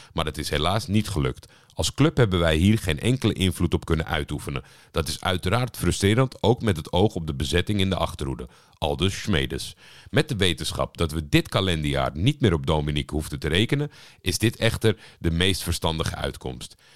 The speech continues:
Het contract van Oros in Arnhem is verlengd tot medio twintig vierentwintig. Vitesse heeft daarbij opnieuw een optie voor nog een seizoen,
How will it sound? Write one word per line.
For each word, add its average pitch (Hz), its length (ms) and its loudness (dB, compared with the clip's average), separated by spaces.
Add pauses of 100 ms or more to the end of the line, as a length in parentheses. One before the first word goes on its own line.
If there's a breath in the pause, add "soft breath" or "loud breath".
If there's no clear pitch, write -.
(120)
Het - 160 -2
contract 101 380 2
van 117 140 2
Oros 120 340 4
in 92 120 2
Arnhem 117 320 0
is 90 100 0
verlengd 104 340 0
tot - 140 -2
medio 87 380 2
twintig - 340 -4
vierentwintig. 113 640 -4
Vitesse 92 380 0
heeft 78 180 0
daarbij 71 300 0
opnieuw 117 400 2
een 98 80 4
optie 110 320 0
voor - 140 -2
nog 95 200 2
een 113 80 0
seizoen, 117 340 0